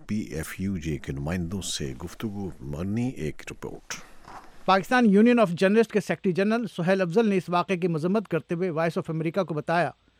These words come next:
Speaker 2: کہ ابتدائی اطلاعات کے مطابق طہا کے اغوا میں وہی عناصر ملوث ہو سکتے ہیں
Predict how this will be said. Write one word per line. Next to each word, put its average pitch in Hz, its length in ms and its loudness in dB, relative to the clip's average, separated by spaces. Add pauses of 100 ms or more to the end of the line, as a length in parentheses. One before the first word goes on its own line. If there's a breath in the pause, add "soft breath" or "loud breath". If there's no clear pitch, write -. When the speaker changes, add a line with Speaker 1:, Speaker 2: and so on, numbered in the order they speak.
(140)
Speaker 2:
کہ 185 180 2
ابتدائی 185 380 2
اطلاعات 180 360 2
کے 185 80 -2
مطابق 170 540 -2
طہا 170 220 2
کے 175 140 -2
اغوا 160 300 0
میں 196 220 -2
وہی 196 320 2
عناصر 165 300 0
ملوث 165 380 -2
ہو 165 80 -2
سکتے 190 300 -4
ہیں 185 180 2